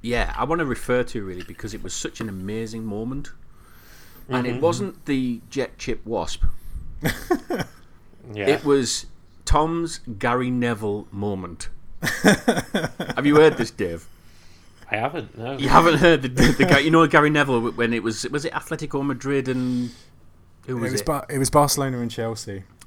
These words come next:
Speaker 1: Barcelona, Chelsea, that was it. And Gary Neville did the, "Oh, unbelievable."
Speaker 2: Oh, right.
Speaker 1: Yeah.
Speaker 2: Yeah.
Speaker 3: Yeah,
Speaker 1: Tom
Speaker 3: I
Speaker 1: has that moment.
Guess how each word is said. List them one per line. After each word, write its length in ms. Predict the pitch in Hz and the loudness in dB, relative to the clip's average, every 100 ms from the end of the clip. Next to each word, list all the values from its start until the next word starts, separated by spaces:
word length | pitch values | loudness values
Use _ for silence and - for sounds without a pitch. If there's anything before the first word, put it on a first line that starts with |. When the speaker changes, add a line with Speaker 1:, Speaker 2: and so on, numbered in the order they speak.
| 104 | 6
Speaker 1:
Barcelona, 440 | 160 156 151 139 | 8 8 6 2
Chelsea, 340 | - 131 110 104 | 0 0 0 -2
that 100 | 107 | -6
was 140 | 95 | -4
it. 120 | 98 - - - - | -8 -8 -18 -12 -4
And 240 | 123 113 | -2 2
Gary 200 | 123 120 | 4 4
Neville 220 | 120 113 | 4 2
did 220 | 104 101 | -2 -2
the, 180 | 104 104 | -2 -2
"Oh, 1300 | 214 320 440 440 392 330 311 302 302 302 294 285 262 | 0 2 2 0 -2 -2 -4 -2 -2 -2 -2 -2 -2
unbelievable." 600 | 269 262 254 240 240 247 | 2 2 4 2 2 2
Speaker 2:
Oh, 440 | 233 214 214 214 202 | 2 0 0 -2 -4
right. 100 | - | -6
Speaker 1:
Yeah. 80 | 113 | -6
Speaker 2:
Yeah. 260 | 120 139 - 113 101 - - | -2 -2 -4 -14 -16 -18 -14
Speaker 3:
Yeah, 160 | 127 120 | -8 0
Speaker 1:
Tom 240 | 160 156 | 2 4
Speaker 3:
I 80 | 139 | 2
Speaker 1:
has 320 | 127 131 113 | 6 4 4
that 220 | 107 110 113 | -2 -2 -2
moment. 440 | 107 113 98 | -2 -2 -4